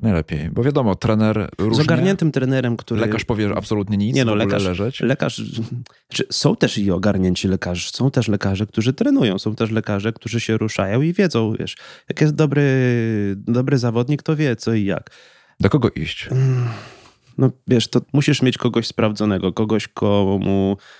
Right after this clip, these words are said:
Speaker 2: wiesz, że możesz zaufać, albo popytaj znajomych, którzy zderzyli się już z takim problemem. Dobrze by było pójść do osoby, której znany jest termin load management, czyli zarządzanie
Speaker 1: Mhm.
Speaker 2: obciążeniem, która
Speaker 1: Okej.
Speaker 2: wie, że to nie jest tak, że nagle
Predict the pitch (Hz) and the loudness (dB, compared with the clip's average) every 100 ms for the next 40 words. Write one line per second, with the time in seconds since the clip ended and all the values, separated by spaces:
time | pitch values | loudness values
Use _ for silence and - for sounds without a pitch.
0 | _ _ - 98 113 104 107 107 101 107 | _ _ -4 2 2 2 2 2 2 2
1 | 98 98 101 104 107 - 87 - 92 - | 2 0 0 -2 -2 -4 -6 -4 -6 -6
2 | - 98 - - 98 98 95 101 101 101 | -8 -4 -2 2 2 2 0 2 0 -2
3 | - 101 98 101 101 104 107 104 101 104 | -4 -4 -2 0 0 0 -2 -2 -2 -4
4 | - 104 101 95 98 101 - 120 127 127 | -2 0 0 2 2 0 0 -2 -2 -2
5 | 127 123 120 - 123 113 113 110 107 - | 0 0 0 0 -2 0 -2 -2 -4 -10
6 | - - _ - 110 123 117 120 110 107 | -20 -20 _ -6 -2 0 2 2 4 2
7 | 104 - - 113 110 110 107 - - 104 | 0 -6 -4 0 0 0 -2 -4 -6 -4
8 | 98 110 110 110 101 - - 107 104 95 | -2 0 2 2 0 -2 0 0 2 2
9 | 110 110 107 98 - 85 101 - - 107 | 2 0 -2 -2 -4 -6 -8 -4 -2 0
10 | 92 101 87 107 107 107 113 101 - - | 0 0 2 2 2 2 0 -2 -4 -2
11 | 107 101 95 - - - _ 196 - 117 | 0 0 -2 -4 -8 -14 _ -6 2 2
12 | 110 110 120 123 117 107 - 113 127 110 | 2 0 2 2 2 -2 -4 0 0 0
13 | 110 101 104 104 101 98 92 | -4 -2 -2 -2 -2 -2 0